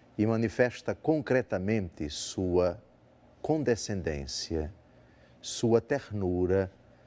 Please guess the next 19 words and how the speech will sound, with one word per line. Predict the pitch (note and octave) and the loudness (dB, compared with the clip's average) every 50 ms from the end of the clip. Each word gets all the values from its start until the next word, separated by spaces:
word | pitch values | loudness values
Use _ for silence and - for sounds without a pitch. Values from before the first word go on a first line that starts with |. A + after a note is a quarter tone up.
| - - - - - - - - | -20 -20 -20 -20 -20 -20 -20 0
para | - A2+ A2+ A2+ A2 | 2 2 2 2 0
com | - - A#2 A#2 A#2 A#2+ - | -2 -2 -2 -2 -2 -2 -2
aqueles | A2+ A2+ G#2+ - - A#2+ A#2 A2 A2 G2+ - | -2 -2 -2 0 0 0 2 2 0 -2 -4
que | - - C3 | -2 -2 -2
estão | A#2 - - - - - A2 G2+ G#2 G#2+ | 0 0 -4 -6 -2 0 0 0 2 2
na | A2 A#2+ | 2 0
lama, | A#2 G#2+ G#2+ G2+ G#2 G#2 G#2 G2+ G2+ G2+ G2 | 2 0 -2 -2 -4 -4 -4 -6 -6 -8 -8
que | - G2 | -8 -8
estão | F2+ - - - - - G#2+ A2 G#2+ | -8 -8 -10 -8 -4 -2 -2 0 0
na | G#2 G#2 | 0 0
miséria, | A2 A#2 A2 F#2+ - - F2+ E2+ E2 E2 D#2+ F2 F2 F2+ F#2+ F#2+ - - - - - - - - - - - - - - | 0 -2 -2 -2 0 0 2 2 2 2 2 2 2 2 2 0 -4 -8 -20 -20 -20 -20 -20 -20 -20 -20 -20 -20 -6 2
não | F#3 G#3+ A3+ | 4 4 4
se | - - - G#3+ | 4 0 -2 -2
pode | - - - - A2 G#2+ G#2+ G#2 A2 | -2 2 4 4 6 6 4 0 -4
falar | G#2 - - B2 G#2 F#2+ F#2 F#2 F#2 F#2+ F#2+ - - - | -6 -2 -2 0 0 2 0 0 0 0 -2 -6 -12 -14
de | G#2 G2 A2 | -4 -2 -2
misericórdia | A2+ B2+ A#2 F#2+ G#2+ G2 F#2 F2+ - - F#2 F#2+ F#2+ G2 F#2+ - A2 G#2+ - | 0 0 0 2 2 0 0 -2 -2 0 0 2 2 0 0 0 0 0 2
em | - C3 C3+ B2+ B2 B2 | 0 0 0 2 2 0
ato. | A2+ G2 - - - - - | 0 0 -4 -10 -20 -20 -20